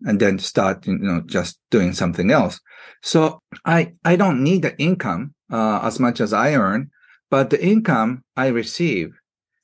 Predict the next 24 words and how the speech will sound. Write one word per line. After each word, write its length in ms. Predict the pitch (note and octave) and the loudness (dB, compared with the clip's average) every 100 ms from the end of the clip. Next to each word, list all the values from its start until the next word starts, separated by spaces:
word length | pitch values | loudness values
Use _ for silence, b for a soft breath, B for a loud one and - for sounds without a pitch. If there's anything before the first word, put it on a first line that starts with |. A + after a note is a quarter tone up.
| _ | _
can 240 | - C#3 C3 | -4 0 2
be 120 | B2 | 2
used 600 | A#2+ D#3 B2 G2+ - _ _ _ | 2 4 4 0 -6 _ _ _
for 240 | B2+ - | -2 0
other 200 | E3 E3 | 2 0
people 320 | - A2 E2+ | 0 -4 -4
too. 300 | - G#3 - _ _ _ _ _ _ _ | -2 -2 -2 _ _ _ _ _ _ _
It's 200 | E3+ - | -8 -2
up 200 | D#3+ D#3+ | -2 0
to 80 | - | 2
you. 260 | D#3 E3 G#2+ | 4 4 2
You 80 | B2+ | 2
know, 100 | B2 | 0
if 180 | A#2+ C#3+ | 0 2
you 340 | C#3 C#3 C#3 | 4 4 2
are, 320 | B2+ B2 B2 - | 0 -2 -2 -4
uh, 200 | B2 A2+ | -6 -4
destined 600 | A2 A3 A3 A#2+ G2 G2+ _ _ - | -2 -2 0 -2 -2 -8 _ _ -6
to 100 | A#2 | -4
have 180 | A2 G2+ | -2 -4
a 60 | |
small 500 | F2+ C#3+ C#3+ C#3 C3+ _ _ | -4 0 2 2 -2 _ _
money 180 | B2 B2 | 0 0
container, 580 | A#2 A#2 B2 A#2+ A#2+ | 0 0 0 0 -2